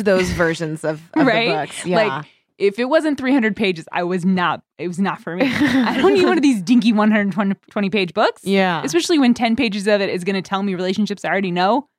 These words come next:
Speaker 2: Yeah, everyone
Speaker 1: Yeah.
Speaker 2: knows. Winston's the nerd. I don't need to re-, pay for, to read that.
Speaker 1: <laughs>
Speaker 2: Um, and so the swa-, the saga books were like, and these, this one's partic-, particularly, 'cause it was the first in the series, was the first sort of romance novel I ever read.
Speaker 1: Yeah,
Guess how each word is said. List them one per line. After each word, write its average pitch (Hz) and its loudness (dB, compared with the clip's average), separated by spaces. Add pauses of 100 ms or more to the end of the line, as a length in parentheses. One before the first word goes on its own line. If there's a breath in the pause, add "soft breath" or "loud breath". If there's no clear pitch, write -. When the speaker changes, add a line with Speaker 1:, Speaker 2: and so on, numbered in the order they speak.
(100)
Speaker 2:
Yeah, 370 2
everyone 339 0
Speaker 1:
Yeah. 403 2
Speaker 2:
knows. 190 -4
Winston's 277 -2
the 302 -2
nerd. 294 2 (100)
I 240 -2
don't 285 -4
need 294 -2
to 269 -6
re-, 226 -4
pay 233 -4
for, - -6
to 208 0
read 190 2
that. 175 -2
Speaker 1:
<laughs> 170 -16 (460 loud breath)
Speaker 2:
Um, 185 0
and 202 -2
so 190 0
the 175 -6
swa-, - -2 (140)
the 185 -4
saga 202 -2
books 196 -4
were 196 0
like, 165 -6
and 208 4
these, 262 2 (500)
this 240 -2
one's 190 -2
partic-, 190 -8 (100)
particularly, 151 -10
'cause - -20
it - -18
was 147 -18
the - -20
first 170 -8
in 165 -10
the 151 -14
series, 143 -10 (440)
was 196 -2
the 208 0
first - -4
sort 233 -4
of 180 -4
romance 254 -4
novel 403 -2
I 392 0
ever 392 -4
read. 403 -2 (480)
Speaker 1:
Yeah, 180 -2